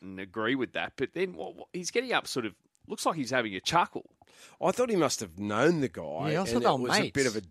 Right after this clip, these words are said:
Speaker 2: joke.
Speaker 3: Mm.
Speaker 2: Uh, it, it's not like the John Hopewadi
Speaker 1: Yeah.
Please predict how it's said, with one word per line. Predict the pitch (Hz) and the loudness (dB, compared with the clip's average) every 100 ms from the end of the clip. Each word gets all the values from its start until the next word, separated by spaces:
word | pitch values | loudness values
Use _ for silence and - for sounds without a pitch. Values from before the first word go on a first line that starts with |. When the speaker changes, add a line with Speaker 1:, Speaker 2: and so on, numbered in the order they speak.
| _ - | _ -2
Speaker 2:
joke. | 139 170 117 - | 2 2 0 -6
Speaker 3:
Mm. | 123 120 113 101 _ _ _ - 392 | -14 -12 -14 -16 _ _ _ -20 -16
Speaker 2:
Uh, | - | -8
it, | 185 - - - - | -8 -10 -20 -12 -4
it's | - - | -2 2
not | 240 320 | 2 6
like | 208 - | 4 4
the | 135 | -2
John | 117 151 139 104 | 2 4 4 2
Hopewadi | 123 - 107 107 120 120 107 95 _ _ _ | -4 -4 -4 -2 -2 -2 -4 -8 _ _ _
Speaker 1:
Yeah. | 95 | -8